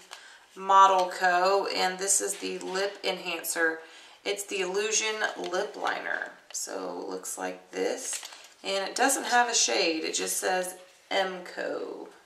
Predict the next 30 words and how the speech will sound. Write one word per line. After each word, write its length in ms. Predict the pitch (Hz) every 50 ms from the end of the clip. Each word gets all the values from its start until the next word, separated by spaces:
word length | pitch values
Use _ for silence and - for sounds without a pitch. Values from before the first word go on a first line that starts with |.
| _ _ _ _ _ _ _ _ _ _ _ - _ _ _ _ _ _ _ _ _ _ _ _ -
M 720 | 196 196 196 196 196 196 196 196 196 196 190 190 185 190 196 190
Co. 580 | - - - - - - - - - - - - - - - - - - - - - - - - - - - - _
So 240 | - - - - - 175 180
I'm 220 | 175 175 175 175
gonna 140 | 180 180 185
use 300 | 185 180 180 180 180 -
this 380 | - - 202 214 233 - - -
on 160 | - - 226
the 80 | 226 226
lips, 1080 | - 202 190 190 190 185 196 - - - - - - - - - - - - - - - - - - - - - - - - - _ - - - - - - - - - _ 190
and 180 | 180 185 185
then 280 | 190 196 196 196 196 190 190 185
we'll 80 | 185 185
put 240 | - - - 196 196
on 180 | 196 196 196
the 180 | 190 190 185 196
lipstick. 520 | 202 - - - - - - - - -
So 160 | - - 202
the 80 | 196 190
product 500 | 185 - - 220 220 220 220 - - -
looks 260 | 196 185 185 - -
like 260 | 202 185 185 180 -
this. 640 | - 92 90 85 85 82 - - - - - - - _ _ _ _ _ _ _ _ _ _ _ _ _ _ _ _ _ _ _ _ _ _ _ _ _ _ _ _ _ _ _ _ _ _ _ _ _
That's 180 | 190 - - -
the 120 | - 196
shade. 440 | 190 - - 196 190 175 175 175 175
It 80 | 175 180
looks 220 | 185 185 185 -
very 320 | - 196 196 190 196 196 196
natural. 720 | 185 185 180 180 180 - 202 202 190 190 196 202 202 202